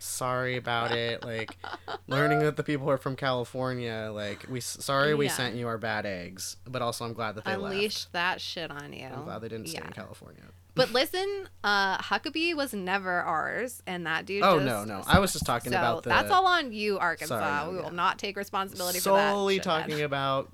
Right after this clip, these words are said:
Speaker 2: <laughs>
Speaker 1: whatever, you know, Margie and Bud. 'Cause of course his name would be
Speaker 2: Yeah,
Speaker 1: Bud.
Speaker 2: Bud.
Speaker 1: <laughs>
Speaker 2: Bud. So in January two thousand four, okay, I told that. So board member Ted presented his problem to his colleagues.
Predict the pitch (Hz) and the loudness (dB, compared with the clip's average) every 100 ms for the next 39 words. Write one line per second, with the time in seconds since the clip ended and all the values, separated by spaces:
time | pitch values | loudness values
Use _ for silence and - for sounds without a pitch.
0 | - 117 120 139 151 131 135 113 113 82 | -12 -6 -4 -2 -4 -6 -6 -6 -6 -4
1 | 131 135 139 131 135 127 120 117 107 92 | -2 -2 -2 -4 -4 -4 -4 -6 -10 -18
2 | - 107 101 - 131 120 110 95 98 104 | -20 -20 -12 -6 -4 -4 -6 -10 -12 -14
3 | - - - - 131 - - 135 143 131 | -16 -20 -20 -10 -8 -4 -2 -2 -2 -4
4 | 123 120 117 131 - 123 104 95 - - | -4 -4 -4 -4 -4 -4 -4 -6 -4 -4
5 | 139 160 - - - - 339 - 302 - | -6 -10 -12 -14 -14 -2 0 0 -4 -6
6 | - - - 180 - - - - - - | -12 -10 -10 -12 -18 -20 -20 -20 -20 -20
7 | - 240 240 240 247 247 220 220 247 277 | -2 2 2 2 0 0 2 2 0 -4
8 | 277 285 294 - 240 240 262 294 320 - | -4 -4 -6 -6 -2 -2 -2 -6 -8 -8
9 | 233 190 - 190 160 - - - - 220 | -4 -2 0 0 -2 -4 -8 -6 -2 -2
10 | - - - - - 214 254 320 254 202 | -4 -18 -20 -16 0 4 4 4 0 0
11 | 175 180 196 - - - 170 170 180 226 | 0 0 -4 -8 -10 -4 0 0 -2 -4
12 | - - 247 233 180 202 196 - - 160 | -8 -6 -4 -2 -4 -4 -6 -8 -4 -4
13 | 165 180 202 208 - 302 339 196 85 - | -2 -6 -8 -10 -2 -2 0 -2 -6 -8
14 | - | -12